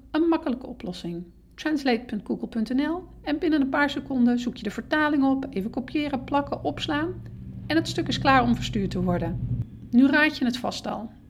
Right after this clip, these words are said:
Helaas is dit niet zo mooi als het lijkt. En dat geldt ook voor Google Translate. Zorg er dus voor dat je internationale carrière niet afhangt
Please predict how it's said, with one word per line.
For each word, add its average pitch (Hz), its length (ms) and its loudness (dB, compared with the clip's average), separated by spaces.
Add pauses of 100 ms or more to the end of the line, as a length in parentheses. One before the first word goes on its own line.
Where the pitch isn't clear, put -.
(480)
Helaas 247 460 0
is 240 140 -6
dit - 140 -4
niet 247 300 6
zo 240 160 -2
mooi 202 220 -2
als 185 100 -4
het 185 100 -6
lijkt. 175 440 -6 (220)
En - 80 -4
dat 277 120 0
geldt 285 240 -4
ook 240 140 -2
voor 240 160 -2
Google - 260 -10
Translate. 214 680 -4 (420)
Zorg 311 340 -4
er - 80 -20
dus 240 160 -4
voor 226 300 -2
dat 240 140 -2
je - 80 -12
internationale 240 680 0 (120)
carrière 220 440 -2
niet 226 380 2 (100)
afhangt 254 720 -2